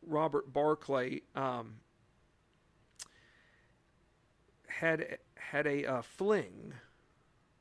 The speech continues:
meaning he had a, um, off and on relationship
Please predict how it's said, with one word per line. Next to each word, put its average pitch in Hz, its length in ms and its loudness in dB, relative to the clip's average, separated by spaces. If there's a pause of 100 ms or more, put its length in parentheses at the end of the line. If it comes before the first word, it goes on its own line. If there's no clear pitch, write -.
meaning 151 400 -2
he 143 220 -2
had 147 280 0
a, 143 200 -2
um, 127 420 -2 (120)
off 151 280 2
and 147 80 -4
on 143 240 0
relationship 135 920 -2